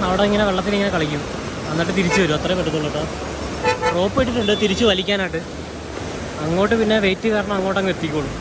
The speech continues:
ഇങ്ങനെ പോന്നു അടുത്ത ആള്.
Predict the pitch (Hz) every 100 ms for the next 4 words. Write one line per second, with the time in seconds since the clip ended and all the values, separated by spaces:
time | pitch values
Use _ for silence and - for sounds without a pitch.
0 | - - - - 101 95 92 - - -
1 | - - - - 98 - - - - -
2 | - - - - - 226 - - - -
3 | - - - - - - - - - -
4 | 185 180 180 180 185 - 679 719 - -
5 | - - - - 165 180 170